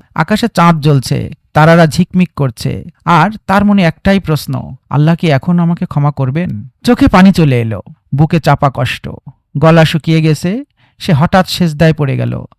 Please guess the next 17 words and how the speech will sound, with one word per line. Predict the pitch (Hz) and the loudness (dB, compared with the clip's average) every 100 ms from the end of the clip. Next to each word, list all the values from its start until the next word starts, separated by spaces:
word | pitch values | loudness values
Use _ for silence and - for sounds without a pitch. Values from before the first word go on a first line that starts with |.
| _ | _
কাঁদতে | 170 160 175 | -2 0 -2
কাঁদতে | 156 - 160 | -2 0 -2
বলল, | 143 131 135 - 139 - _ | 0 0 -2 -4 -10 -18 _
"হে | 160 | 2
আল্লাহ, | 147 135 135 127 131 - - - | 4 4 2 2 -2 -8 -18 0
আমি | 233 277 | 4 6
অনেক | 214 240 254 | 6 6 4
গুনাহ | 202 185 | 2 2
করেছি, | 180 165 143 - 117 - 151 - | 2 0 -2 -4 -6 -8 -12 -4
আমি | 156 190 | -2 0
তোমার | 165 175 | 0 0
দরজা | 160 151 156 160 | 2 0 0 -2
থেকে | 180 175 | -4 -4
দূরে | 127 165 185 | -2 -2 -2
চলে | 170 143 | -2 -2
গিয়েছিলাম, | 127 120 - 120 110 50 143 - _ | -2 -4 -4 -4 -4 -8 -16 -20 _
কিন্তু | 156 151 170 123 | -2 0 -2 -4